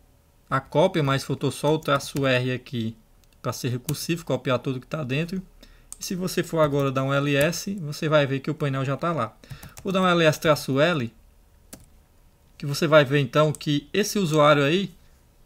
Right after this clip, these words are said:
que essa pasta aqui tá como usuário root. Então eu vou modificar aqui pro, pra ser usuário dois. Como? Posso usar o comando C H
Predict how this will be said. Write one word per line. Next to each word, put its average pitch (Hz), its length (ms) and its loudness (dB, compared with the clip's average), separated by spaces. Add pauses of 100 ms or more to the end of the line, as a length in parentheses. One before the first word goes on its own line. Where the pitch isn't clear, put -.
(240)
que - 80 -2
essa 170 180 0
pasta 147 300 2
aqui 175 160 -2
tá 165 180 2
como 175 400 0
usuário 165 380 4
root. 131 460 -2 (200)
Então 156 220 0
eu 147 80 2
vou 151 140 0
modificar 160 480 0
aqui 139 180 -2
pro, 139 220 -6
pra 151 200 -2
ser 147 140 -4
usuário 135 400 0
dois. 120 400 -4 (420)
Como? 143 320 0
Posso 143 280 -6
usar 139 160 0
o 135 40 -2
comando 123 400 -4
C - 200 -6
H 120 420 0